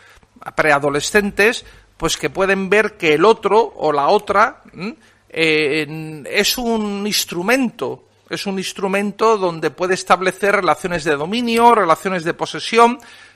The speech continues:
ignorando la dignidad de la otra persona,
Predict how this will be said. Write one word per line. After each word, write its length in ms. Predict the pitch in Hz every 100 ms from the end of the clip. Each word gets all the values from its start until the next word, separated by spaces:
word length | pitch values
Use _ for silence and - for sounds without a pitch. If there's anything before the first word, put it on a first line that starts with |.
| _
ignorando 800 | 202 190 170 156 190 208 233 247
la 200 | - 170
dignidad 520 | 160 160 170 147 160 208
de 80 |
la 140 | 208 165
otra 260 | 156 147
persona, 520 | - 135 - 208 143